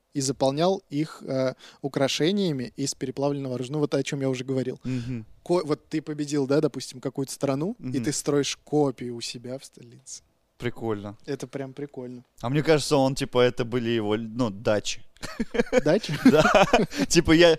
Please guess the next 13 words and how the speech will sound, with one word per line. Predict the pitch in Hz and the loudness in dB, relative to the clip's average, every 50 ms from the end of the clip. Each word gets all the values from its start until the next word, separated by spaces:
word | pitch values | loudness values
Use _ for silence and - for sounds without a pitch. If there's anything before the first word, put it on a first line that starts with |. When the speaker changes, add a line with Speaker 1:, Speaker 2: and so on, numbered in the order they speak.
| - - - - | 2 -4 -8 -2
Speaker 2:
ну, | 156 170 170 | 2 4 4
не | 156 156 151 | 6 6 6
поеду, | 151 156 165 202 240 214 175 160 | 6 6 8 8 6 6 6 4
типа, | - - - - 131 | 2 0 -4 -4 -4
в | 110 104 104 101 123 131 131 123 131 127 131 | -6 -6 -2 2 6 8 8 8 8 6 4
Турцию. | - 175 165 151 135 - - 120 117 | 4 4 6 6 4 2 0 0 0
У | 135 | 2
меня | 156 170 165 160 | 2 2 2 0
Турция | - - 214 226 226 - 147 143 | 0 0 -2 -2 0 2 2 4
вот | 127 131 - | 4 4 4
рядышком | 147 151 147 120 101 101 - - - 113 117 | 4 4 4 4 2 0 -4 -4 -4 -2 2
<laughs> | |
есть, | 120 131 - - 208 - - - - - | 2 2 4 4 2 0 0 -2 -6 -6